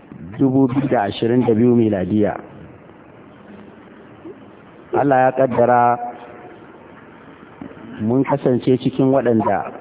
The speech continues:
suka samu halartar masallacin Juma'a a kan kari. Muna roƙon Allah ya yarda da mu. Allah ya sanya mu cikin bayansa wanda zai amsa masu. Muna roƙon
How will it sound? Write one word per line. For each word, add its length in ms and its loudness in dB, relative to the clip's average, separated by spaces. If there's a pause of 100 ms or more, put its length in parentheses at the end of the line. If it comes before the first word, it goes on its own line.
(220)
suka 180 -2
samu 320 0
halartar 540 0
masallacin 800 0
Juma'a 480 0
a 80 -2
kan 160 -4
kari. 300 -2 (1160)
Muna 280 2
roƙon 280 0
Allah 360 2
ya 80 2
yarda 240 0
da 80 2
mu. 160 0 (1040)
Allah 260 0
ya 140 0
sanya 320 2
mu 80 2
cikin 420 0
bayansa 460 0
wanda 320 2
zai 100 2
amsa 400 0
masu. 300 -2 (1080)
Muna 240 2
roƙon 240 0